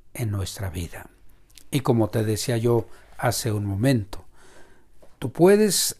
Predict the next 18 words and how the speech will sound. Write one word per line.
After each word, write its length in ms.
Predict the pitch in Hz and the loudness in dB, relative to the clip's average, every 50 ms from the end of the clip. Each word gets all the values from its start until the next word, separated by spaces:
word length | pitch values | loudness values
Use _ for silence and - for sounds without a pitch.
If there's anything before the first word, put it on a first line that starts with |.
| - | -6
hacer 680 | - 117 107 - - - 151 135 113 92 - - - - - - - - - - - - - - - - | -4 -2 0 4 6 8 8 8 6 4 2 -2 -6 -10 -12 -14 -16 -18 -18 -20 -20 -20 -20 -20 -8 0
que 320 | - 160 156 135 104 - - - - - - - - | 4 4 4 4 2 -2 -8 -14 -20 -20 -20 -20 -4
con 200 | - 135 123 110 | 0 2 2 2
tu 120 | - - | 4 2
actitud 640 | 113 104 - - - 107 - - - 185 214 240 226 - - - - - - - - - - - - - - - - - - - - - - - - - - - | 2 2 0 -2 -4 -4 -4 4 6 8 8 8 6 4 -2 -16 -16 -20 -20 -20 -20 -20 -20 -20 -20 -20 -20 -20 -20 -20 -20 -20 -20 -20 -20 -20 -20 -20 -20 -18
la 640 | - 165 - 123 120 117 113 110 107 104 101 - - - - - - - - - - - - - - | -18 -6 0 4 6 8 8 8 6 6 2 -2 -6 -14 -20 -20 -20 -20 -20 -20 -20 -20 -20 -20 -16
dinámica 960 | 120 104 98 95 90 104 113 143 147 156 156 147 - - 151 151 156 160 - - - - - - - | -8 -4 -2 0 2 4 6 6 6 6 4 2 2 0 2 2 2 0 -2 -8 -14 -18 -18 -18 -14
de 520 | - 127 110 104 110 107 107 101 95 - - _ - - - - - - | -12 -8 -2 0 0 0 0 -2 -6 -10 -18 _ -20 -20 -20 -20 -20 -10
la 240 | - 107 110 104 - | -6 -4 -4 -2 -2
congregación 880 | - 113 104 101 98 101 101 101 101 - - 160 170 185 196 208 208 - - - - - - - - | -4 -4 -4 -2 -2 -2 -2 -2 -2 -2 0 2 2 2 2 0 -4 -8 -12 -18 -20 -20 -20 -20 -12
sea 420 | - - - - 131 123 120 117 | -8 -6 -2 2 4 6 6 6
diferente, 880 | 113 117 113 - - 120 110 113 104 95 87 - - - 98 - - - - - - - | 4 4 0 -2 -2 -2 -2 -2 -2 -2 -4 -6 -8 -10 -10 -10 -12 -14 -18 -20 -18 -12
sea 380 | - - - 139 127 143 - | -8 -2 0 2 2 2 2
para 240 | - 113 107 101 95 | 0 -2 -2 -2 -2
gloria 500 | - 110 120 131 135 147 156 147 151 147 | 0 4 6 6 6 6 4 4 2 2
de 140 | 131 139 139 | 2 0 0
Dios, 460 | 135 139 143 - - - - - - - - - - - - | -2 -2 -4 -6 -8 -10 -12 -14 -14 -16 -18 -20 -20 -16 -8
sea 460 | - - - 143 143 147 147 151 - | -2 4 6 8 8 8 8 6 2